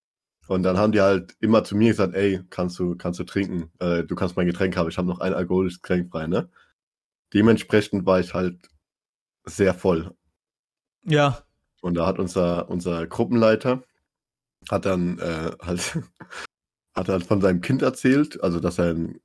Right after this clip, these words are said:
Speaker 1: Kind bekommen hat. Und, ähm, dann hat er so jenes Bild gezeigt, okay? Und auf dem Bild war das Baby halt nackt und es war ein Junge.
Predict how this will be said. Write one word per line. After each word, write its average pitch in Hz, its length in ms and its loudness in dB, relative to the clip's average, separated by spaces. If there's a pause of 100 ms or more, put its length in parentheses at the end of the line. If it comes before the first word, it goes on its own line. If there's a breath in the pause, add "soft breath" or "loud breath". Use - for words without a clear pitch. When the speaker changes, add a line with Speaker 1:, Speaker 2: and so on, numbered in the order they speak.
Speaker 1:
Kind 131 200 2
bekommen 120 340 2
hat. - 300 -2 (580)
Und, 92 480 0
ähm, 87 560 -2 (280)
dann 80 140 -6
hat 95 140 2
er 95 100 2
so 92 220 2
jenes 92 400 0
Bild 110 200 4
gezeigt, 78 420 -8
okay? 104 280 -2 (920)
Und 82 420 -4 (160)
auf 82 120 -6
dem 90 160 0
Bild 110 200 4
war 101 120 6
das 90 220 -4 (100)
Baby 87 240 0
halt 78 200 -4
nackt 98 360 -2
und 90 120 -2
es 90 120 -2
war 87 100 0
ein 87 80 0
Junge. 90 420 0